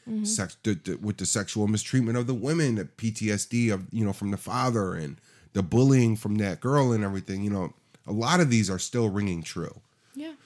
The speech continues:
Speaker 2: So, and, and what I liked most about this is just the setting, the set, the background, the, the, the, the university, and it really was creepy. And I'm very curious as to how it looks like in real life. Like, are,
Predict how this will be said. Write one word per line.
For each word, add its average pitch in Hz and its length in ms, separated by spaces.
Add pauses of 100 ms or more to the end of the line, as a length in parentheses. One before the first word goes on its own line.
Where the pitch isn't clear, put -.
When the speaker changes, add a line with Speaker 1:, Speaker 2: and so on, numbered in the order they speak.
(120)
Speaker 2:
So, 139 260
and, 147 360
and 131 340
what 131 260
I 135 100
liked 135 340
most 113 340
about 127 300
this 127 240
is 101 240
just 101 300
the 95 100
setting, 90 520
the 82 120
set, - 340
the 85 60
background, 80 720
the, 78 140
the, 73 440
the, 95 140
the 78 160
university, 92 920
and 80 200 (260)
it 107 180
really 113 380
was 82 220
creepy. 104 560 (360)
And 117 160
I'm 113 220
very 156 400
curious 110 480
as 101 180
to 95 60
how 113 280
it 85 60
looks 113 220
like 87 180
in 87 140
real 92 160
life. 80 460 (320)
Like, 98 100
are, 92 180